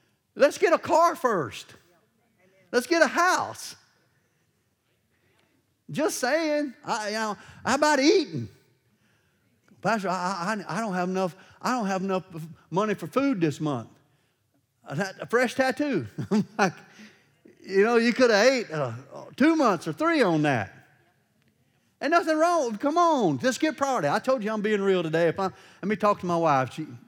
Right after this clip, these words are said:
well, she got that, all them tattoos. No, I'm just kidding. <laughs> Oh, help me, Lord. I'll have to go home with her. Woo!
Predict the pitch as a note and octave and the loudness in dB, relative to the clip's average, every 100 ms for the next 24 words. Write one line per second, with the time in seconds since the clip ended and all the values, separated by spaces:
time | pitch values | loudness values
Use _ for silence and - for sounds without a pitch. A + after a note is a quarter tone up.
0 | - B2 A2 G2+ B2+ A#2+ A2+ G#2+ G2+ - | -16 -12 -12 -12 -6 -6 -6 -8 -12 -12
1 | G#2+ G#2+ G#2 F#2+ G#2+ - G#2+ A#2 G#2 B2 | -10 -10 -10 -8 -8 -8 -10 -10 -10 -10
2 | - - G#2+ - - - - - - - | -12 -16 -16 -14 -14 -16 -18 -20 -20 -18
3 | - - - - - - - - - - | -20 -18 -20 -20 -20 -20 -20 -20 -18 -12
4 | - - - - F#3+ G#3 A#3 A3 G3+ A3 | -10 -12 -16 -6 4 6 6 6 4 4
5 | G#3 F#3 G3 E3+ C3+ D3 F3+ E3 E3+ E3+ | 4 4 6 6 4 4 2 0 -2 0
6 | F#3 D#3 B2+ A#2 G#2 _ - - - - | 0 0 -2 -4 -10 _ -20 -20 -20 -20
7 | - - - - - - A#4+ C5+ B4 F#4+ | -20 -20 -20 -20 -12 2 6 8 6 4